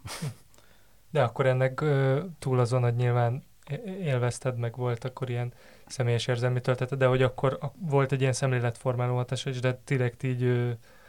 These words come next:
Speaker 2: hogy mondjam, körbeutaztad akkor az országot ezek szerint, hogy, hogy így, ö, tehát nem csak oda mentél, és nem tudom, meg-, meglátogattál egy-két
Speaker 1: Mhm.
Speaker 2: embert, hanem akkor direkt volt egy ilyen
Speaker 1: Így van.
Speaker 2: újrafelfedező
Speaker 1: Így van.
Speaker 2: célja.
Speaker 1: Hát
Speaker 2: Mhm.
Speaker 1: igen, és a, a,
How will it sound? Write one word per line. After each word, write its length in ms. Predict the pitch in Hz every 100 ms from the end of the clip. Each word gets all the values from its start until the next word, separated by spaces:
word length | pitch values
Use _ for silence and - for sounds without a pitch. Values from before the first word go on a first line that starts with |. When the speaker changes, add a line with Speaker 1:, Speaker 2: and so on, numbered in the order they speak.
| - - -
Speaker 2:
hogy 160 | - 123
mondjam, 260 | 117 120 113
körbeutaztad 800 | 127 113 117 113 127 117 - 120
akkor 260 | 117 131
az 100 | 120
országot 480 | 123 117 - 120 113
ezek 220 | 123 120
szerint, 380 | - 131 127 120
hogy, 260 | 135 127 123
hogy 220 | 127 127
így, 240 | 127 127
ö, 220 | 131 135 131 - - - - - - -
tehát 160 | - 156
nem 120 | 127
csak 180 | 120 120
oda 160 | 120
mentél, 360 | 117 117 113 120
és 180 | 117 -
nem 140 | 120
tudom, 220 | 113 120
meg-, 240 | 120 120 123
meglátogattál 680 | 123 117 107 120 113 - 120
egy-két 300 | 117 - 104
Speaker 1:
Mhm. 80 | 131
Speaker 2:
embert, 340 | 123 127 131
hanem 240 | 131 123
akkor 300 | 117 - 131 120
direkt 340 | 135 127 117 -
volt 220 | 123 135
egy 120 | 127
ilyen 160 | 127 131
Speaker 1:
Így 140 | 107
van. 140 | 92 170
Speaker 2:
újrafelfedező 1040 | 147 127 - 120 110 123 123 120 123 127 - - - -
Speaker 1:
Így 240 | 113 104 104
van. 100 | 110
Speaker 2:
célja. 560 | 117 117 113 123 123 - -
Speaker 1:
Hát 140 | - 139
Speaker 2:
Mhm. 100 | 143 -
Speaker 1:
igen, 340 | - 98 95 95
és 160 | 95
a, 680 | 107 101 - 90 95 98 95
a, 100 | 95